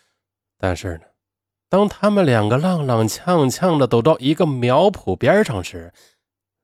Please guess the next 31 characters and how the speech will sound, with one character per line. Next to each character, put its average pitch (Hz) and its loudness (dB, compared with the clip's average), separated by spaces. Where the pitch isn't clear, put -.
那 208 -4
人 165 0
的 233 -2
手 95 0
已 214 -2
经 247 0
在 262 0
李 190 2
江 208 0
身 233 0
上 110 0
抚 - 0
摸 107 6
了 107 4
一 90 0
个 95 -2
遍。 107 -2
不 90 -4
知 98 -2
道 92 0
为 98 0
什 92 -6
么， 98 -14
李 247 2
江 247 4
他 240 0
并 226 2
没 95 2
有 95 4
拒 175 2
绝， - -16